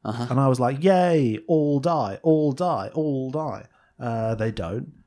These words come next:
Speaker 2: I think it's implied that all the other three die.
Speaker 1: It's implied that all three of them, 'cause one of them gets blown up right at the start, one of them gets blown up halfway through,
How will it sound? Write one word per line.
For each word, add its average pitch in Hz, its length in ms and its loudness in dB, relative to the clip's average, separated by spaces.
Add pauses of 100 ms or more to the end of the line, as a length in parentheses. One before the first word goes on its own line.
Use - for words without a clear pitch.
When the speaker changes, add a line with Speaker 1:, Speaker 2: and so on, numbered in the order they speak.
(200)
Speaker 2:
I 143 80 -2
think 170 120 2
it's 160 100 -2
implied 147 400 0
that 120 120 2
all 120 140 2
the 123 160 0
other 117 140 0
three 110 260 -2
die. 107 160 -6
Speaker 1:
It's 113 220 -4
implied 98 540 -4
that 98 160 -2
all 95 180 -6
three 98 240 -8
of 101 100 -10
them, 101 120 -8
'cause 101 180 -8
one 110 140 0
of 127 60 0
them 131 80 0
gets 120 140 -2
blown 107 240 -4
up 101 160 -6
right 95 200 -2
at 87 60 -2
the - 60 -10
start, - 440 -4
one 104 140 -6
of 107 60 -4
them 107 100 -8
gets 107 140 -8
blown 95 220 -6
up 92 140 -8
halfway 101 400 -8
through, 90 500 -10